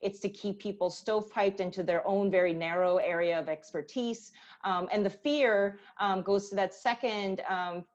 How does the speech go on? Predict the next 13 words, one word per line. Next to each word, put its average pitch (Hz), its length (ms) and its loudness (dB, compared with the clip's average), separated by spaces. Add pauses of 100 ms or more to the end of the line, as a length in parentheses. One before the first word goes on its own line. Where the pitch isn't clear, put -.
uh, 160 300 0
rung, 180 500 0
uh, 170 240 0
or 180 140 4
the 165 220 0
second 220 380 -2
category, 175 560 -2
which 170 260 -4
is 170 140 -6
that 175 120 -4
it 175 160 -6
keeps - 240 -8
people, 208 560 -2